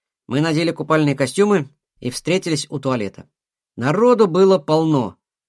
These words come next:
и мы поняли, что найти пять лежаков нам не удастся. Мы нашли только один свободный лежак, у него было сломано несколько перекладин, мы положили на него свои полотенца и все остальные вещи. Родители пошли с Мэнни,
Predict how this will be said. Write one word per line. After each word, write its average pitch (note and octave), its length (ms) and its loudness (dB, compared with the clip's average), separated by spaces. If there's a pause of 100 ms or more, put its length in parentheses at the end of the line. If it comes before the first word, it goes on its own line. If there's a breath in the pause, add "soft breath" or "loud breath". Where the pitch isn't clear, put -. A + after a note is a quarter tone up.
(220)
и G#2+ 60 -8
мы D3+ 160 -2
поняли, D3 380 2
что C3 160 -6
найти C#3 340 -2
пять D3+ 260 -2
лежаков C#3 680 -4 (260)
нам D3 180 0
не C3 80 0
удастся. A2+ 480 -8 (180)
Мы B2 100 -4
нашли D#3 240 -2
только D#3+ 280 -6
один F3+ 380 -2
свободный C3+ 480 -4
лежак, E3 380 -2 (480)
у B2+ 80 -6
него D#3 180 2
было D3+ 220 0
сломано D#3 380 0
несколько C3+ 380 -4
перекладин, C3+ 640 -2 (460)
мы D3 120 -2
положили D#3+ 400 0
на D3 100 0
него C#3 200 0
свои C3+ 240 -2
полотенца A#2 680 -4
и B2+ 60 -8
все D#3+ 220 -4
остальные A#2 400 -4
вещи. - 360 -12 (1000)
Родители F#3 460 -2
пошли D3+ 320 -4
с - 80 -6
Мэнни, G3 420 0